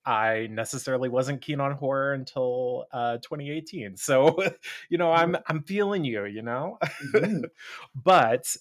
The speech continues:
Speaker 1: um, I think this is one of those movies that you can kind of break into horror. It's not overly scary. I mean, some sequences are.
Speaker 2: Yes.
Speaker 1: But I think that's more speaking to the effects of,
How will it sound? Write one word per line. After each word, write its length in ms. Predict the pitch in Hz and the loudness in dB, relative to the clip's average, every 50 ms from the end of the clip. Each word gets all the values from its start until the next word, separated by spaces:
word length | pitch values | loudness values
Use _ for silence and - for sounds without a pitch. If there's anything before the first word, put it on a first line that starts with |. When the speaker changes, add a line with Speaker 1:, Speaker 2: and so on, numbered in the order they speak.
| _ - | _ 2
Speaker 1:
um, 300 | 143 127 123 120 117 123 - | 4 6 6 6 4 2 -2
I 80 | 139 143 | -4 -4
think 220 | 139 - 180 175 - | -2 -2 -2 0 0
this 180 | 180 175 - | -2 0 0
is 140 | 185 165 135 | -2 -2 0
one 180 | 135 143 143 143 | 0 0 2 2
of 100 | 139 135 | 2 4
those 500 | 139 135 135 135 135 135 131 127 120 117 | 4 4 4 4 2 0 -2 -4 -6 -6
movies 460 | 120 131 151 156 147 131 127 117 - | -6 -4 -4 -2 -2 -2 -2 -2 -2
that 80 | 127 123 | -4 -4
you 120 | 117 123 120 | -4 -4 -8
can 200 | - - 143 - | -8 -10 -10 -10
kind 400 | - - - 156 151 160 170 180 | -10 -8 -4 -4 -2 -2 -2 -2
of 220 | 175 165 151 143 | -4 -4 -6 -8
break 260 | - 143 143 147 147 - | -6 -6 -6 -6 -6 -8
into 280 | 147 151 147 - 143 | -8 -6 -6 -8 -8
horror. 760 | 139 - 151 156 151 139 113 107 107 107 113 131 165 185 - _ _ _ _ _ _ _ _ | -10 -8 -8 -4 -2 -2 0 0 0 0 0 -2 -2 -4 -14 _ _ _ _ _ _ _ _
It's 200 | - 135 - - 147 | -8 -8 -8 -4 0
not 240 | 147 147 165 - - | 0 0 0 2 0
overly 400 | 160 143 135 139 123 120 113 107 | 0 0 0 -2 -2 -2 -4 -4
scary. 600 | - - - 113 104 98 95 101 104 117 143 - | -6 -8 -8 -6 -6 -6 -6 -8 -8 -8 -8 -8
I 60 | 135 127 | -6 -4
mean, 340 | 127 123 117 113 110 113 _ _ _ _ _ _ _ _ _ _ _ _ - | -4 -4 -4 -6 -8 -12 _ _ _ _ _ _ _ _ _ _ _ _ -10
some 320 | 143 - - 175 170 175 170 | -8 -2 0 0 0 0 -4
sequences 640 | - - 156 135 165 147 139 139 - 143 131 - - - | -4 -6 -6 -4 -2 -4 -4 -4 -6 -10 -10 -10 -12 -10
are. 440 | - 104 90 90 - 104 127 180 _ _ _ _ _ _ - | -8 -6 -6 -6 -6 -8 -10 -10 _ _ _ _ _ _ -14
Speaker 2:
Yes. 380 | 151 135 - - - - - 139 | -12 -12 -12 -12 -14 -12 -6 0
Speaker 1:
But 240 | 139 127 117 113 - - | 2 2 2 2 0 0
I 100 | 120 123 | -2 -2
think 260 | - - 143 127 120 | 0 -2 -4 -4 -2
that's 280 | 131 131 123 127 - - | 0 0 0 0 -2 -6
more 520 | 127 120 120 113 113 113 113 113 107 113 _ _ _ _ | -4 -4 -2 -2 -2 -2 -2 -2 -6 -10 _ _ _ _
speaking 460 | 135 - - - 139 - - 131 123 110 | -12 -10 -8 -8 -10 -10 -8 -10 -10 -10
to 120 | - 127 | -10 -8
the 100 | 117 110 | -8 -8
effects 560 | 104 - - 110 104 95 _ - - - - - - | -10 -8 -8 -8 -8 -10 _ -12 -12 -12 -12 -10 -6
of, 520 | 123 110 104 101 98 98 95 95 - - | -6 -4 -4 -4 -6 -8 -10 -14 -20 -20